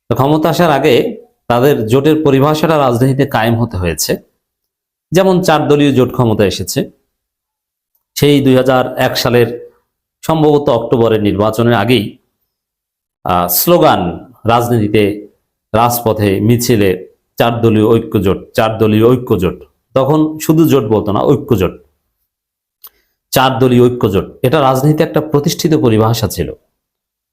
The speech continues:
এবং জনে জনে মানুষের মুখে মুখে এই পরিভাষা উচ্চারিত হতো, প্রনাউন্সড হতো।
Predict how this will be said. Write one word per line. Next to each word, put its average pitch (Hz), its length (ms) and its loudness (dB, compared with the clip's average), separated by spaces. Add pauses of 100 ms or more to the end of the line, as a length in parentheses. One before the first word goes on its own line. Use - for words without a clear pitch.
(400)
এবং 123 260 2
জনে 143 240 2
জনে 151 220 2
মানুষের 131 380 2
মুখে 127 240 0
মুখে 123 260 0
এই 107 220 0
পরিভাষা 107 760 -2 (500)
উচ্চারিত 131 480 0
হতো, 90 240 -2
প্রনাউন্সড 113 520 -2
হতো। - 180 -14